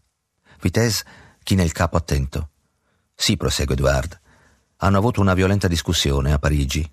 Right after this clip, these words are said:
capita spesso. Così di punto in bianco lei è partita una settimana prima di lui e quando è arrivata gli ha telefonato, ubriaca, ripetendo con voce alterata: 'Qui è spaventoso, è tutto spaventoso.'" Da allora nessuna notizia.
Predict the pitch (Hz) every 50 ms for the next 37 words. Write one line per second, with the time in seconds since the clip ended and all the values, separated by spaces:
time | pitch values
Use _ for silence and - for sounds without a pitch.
0 | _ _ - 90 90 - - 85 - - - 76 67 - - - - - - -
1 | _ _ _ _ _ _ _ - 107 107 113 92 85 - 113 117 101 - 98 98
2 | 90 101 104 117 117 104 - 113 - 87 90 90 87 78 - 90 78 - - 110
3 | 101 - 104 90 80 - 85 - - 82 87 90 95 90 - 87 87 90 80 82
4 | 76 69 67 69 78 76 - - _ _ _ _ _ _ - - _ - 87 -
5 | 123 135 131 123 117 117 95 85 76 73 - - 80 87 - - _ _ _ 95
6 | 95 - 101 92 87 - 90 80 73 69 73 - - - - 92 82 82 87 85
7 | 78 78 76 76 - 95 95 - - _ _ - _ _ _ _ _ _ - 98
8 | - - 107 104 127 123 117 104 95 98 92 85 104 104 - 104 87 82 - 85
9 | 78 73 71 71 - - 78 80 - _ _ _ _ _ _ - - 78 76 78
10 | - - 76 69 71 76 71 67 - 73 71 71 67 67 76 78 - - 73 -
11 | - 78 - - - - - 71 80 76 - - 90 87 - - 95 - - _
12 | _ _ _ _ _ _ _ _ _ _ _ - - 73 71 71 69 71 71 76
13 | 87 - - _ _ _ _ _ _ _ _ _ - 78 82 78 - - - 92
14 | 95 95 90 98 90 - - - - - - - - -